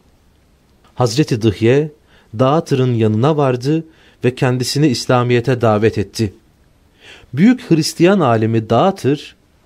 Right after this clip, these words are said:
"Vallahi senin sahibin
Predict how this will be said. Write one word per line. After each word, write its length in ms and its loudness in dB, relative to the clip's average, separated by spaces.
"Vallahi 800 -2
senin 440 2
sahibin 800 0